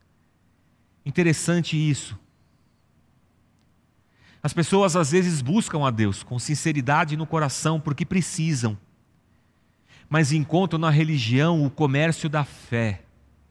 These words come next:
a impiedade, a maldade, a falta de misericórdia.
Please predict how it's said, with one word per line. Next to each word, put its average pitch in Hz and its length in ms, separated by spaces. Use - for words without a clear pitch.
a 123 140
impiedade, 117 1200
a 131 80
maldade, 110 840
a 127 100
falta 160 340
de 139 160
misericórdia. 117 1080